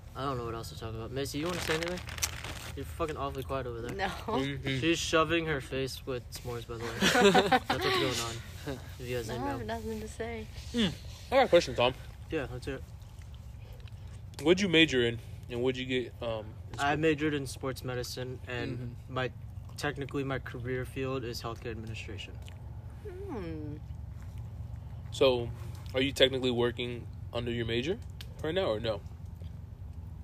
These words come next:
Speaker 1: Um, it's kinda simil-, it, okay, so, no.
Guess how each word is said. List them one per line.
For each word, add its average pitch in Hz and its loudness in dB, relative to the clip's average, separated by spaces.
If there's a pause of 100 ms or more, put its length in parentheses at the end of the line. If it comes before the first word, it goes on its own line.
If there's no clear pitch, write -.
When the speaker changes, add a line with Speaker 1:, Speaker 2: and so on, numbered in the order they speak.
(120)
Speaker 1:
Um, 143 6 (140)
it's 147 -2
kinda 165 4
simil-, 156 0
it, 165 6
okay, 143 2
so, 139 0 (400)
no. 135 4